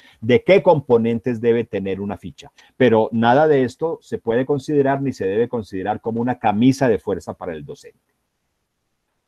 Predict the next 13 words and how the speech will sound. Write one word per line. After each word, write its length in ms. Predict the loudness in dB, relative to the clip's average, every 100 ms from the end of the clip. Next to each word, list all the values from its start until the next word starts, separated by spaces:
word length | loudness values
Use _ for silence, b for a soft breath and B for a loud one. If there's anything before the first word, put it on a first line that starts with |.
| _
Las 180 | 2 2
fichas 500 | 2 2 2 0 -4 0
todas 340 | 2 2 0
tienen 300 | 0 0 -2
la 160 | 0 2
misma 960 | 2 0 -2 -4 -2 -2 -2 -4 -8 -10
estructura, 640 | -6 0 0 4 6 6
llamémoslo 420 | 2 0 -4 -2 -4
así, 240 | -4 -6
la 100 | -6
misma 200 | -6 -6
estructura 460 | -6 -16 -10 -8 -6
general. 380 | -8 -10 -14